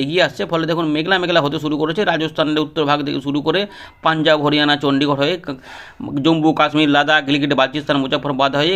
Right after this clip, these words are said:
এখানে উত্তরাখণ্ড, হিমাচল প্রদেশের উপর দিয়ে এগুলো কিন্তু নেপালের দিকে এই মেঘলা মেঘলা হতে শুরু করেছে। ফলে এখানে বৃষ্টিপাত কোথাও কোথাও নেমে যেতে পারে এবং পাহাড়ি অঞ্চলে তুষারপাতগুলো থাকবে। এবারে ধীরে ধীরে এই ঝঞ্ঝাটা আস্তে আস্তে পূর্ব, পশ্চি-,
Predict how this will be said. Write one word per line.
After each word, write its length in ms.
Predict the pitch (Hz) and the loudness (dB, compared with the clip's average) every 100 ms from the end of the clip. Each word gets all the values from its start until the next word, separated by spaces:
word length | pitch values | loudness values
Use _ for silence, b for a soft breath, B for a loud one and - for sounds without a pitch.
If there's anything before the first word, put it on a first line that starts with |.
| 160 | 0
এখানে 140 | 139 139 135 | 0 -2 -2
উত্তরাখণ্ড, 420 | - 151 139 135 | 0 0 2 0
হিমাচল 260 | 131 131 143 | 2 0 0
প্রদেশের 240 | 139 139 143 | -2 -2 -4
উপর 120 | 131 131 | -4 -4
দিয়ে 120 | 165 | -2
এগুলো 140 | 139 135 | -2 -2
কিন্তু 200 | 143 143 185 139 | -2 -2 -2 -2
নেপালের 300 | 135 139 135 | 0 0 0
দিকে 160 | 139 208 - B B | -2 -4 -6 B B
এই 80 | 143 139 | -2 0
মেঘলা 220 | 147 160 | 2 0
মেঘলা 200 | 143 156 175 | 0 0 -2
হতে 120 | 165 156 | -2 -2
শুরু 120 | 156 123 | -2 0
করেছে। 200 | 101 113 | -2 -4
ফলে 120 | 139 180 | 0 2
এখানে 140 | 202 185 | 0 -2
বৃষ্টিপাত 380 | 185 - 196 185 | -6 -4 -2 -2
কোথাও 160 | 185 190 | 0 0
কোথাও 160 | 180 185 | 0 -2
নেমে 120 | 180 190 | -2 -2
যেতে 120 | 190 202 | -2 0
পারে 120 | 233 214 | 0 0
এবং 120 | 202 190 B B B | -2 -4 B B B
পাহাড়ি 240 | 156 165 175 | 0 2 2
অঞ্চলে 240 | 175 180 202 | 0 0 -4
তুষারপাতগুলো 480 | 165 160 156 143 151 | 0 0 2 0 -2
থাকবে। 140 | 131 123 | -2 0
এবারে 140 | 156 160 | -2 0
ধীরে 140 | 160 196 | 2 2
ধীরে 120 | 196 196 | 2 0
এই 40 | 156 | 0
ঝঞ্ঝাটা 320 | 170 185 147 | -2 0 0
আস্তে 120 | 143 185 | 0 -2
আস্তে 120 | 180 175 | -8 -6
পূর্ব, 120 | 170 165 | -6 -6
পশ্চি-, 300 | 165 - | -8 -12